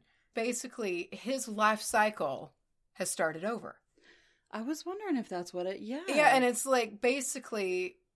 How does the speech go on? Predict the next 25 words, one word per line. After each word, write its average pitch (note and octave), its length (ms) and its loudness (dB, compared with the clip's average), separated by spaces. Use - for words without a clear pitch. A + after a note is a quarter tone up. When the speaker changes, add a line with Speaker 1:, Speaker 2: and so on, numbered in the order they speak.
Speaker 1:
and A3+ 160 4
he's, A3+ 240 -2
he's A#3 240 0
a A#3 60 -2
teenager C4+ 480 2
now, E3 260 -2
and G3+ 140 0
the G#3 40 0
Speaker 2:
Mm. F#3+ 60 0
Speaker 1:
reason C4 300 2
I've A3+ 160 4
not A3 180 4
been A3 140 0
able F#3+ 200 0
to - 80 -6
focus C4+ 460 2
all F#3 160 6
winter E3+ 300 -2
is F#3 100 -4
'cause G#3 160 -6
he B3+ 100 -6
was C4 140 -6
just - 160 -6
a A#3+ 60 -2
fawn. B3+ 560 2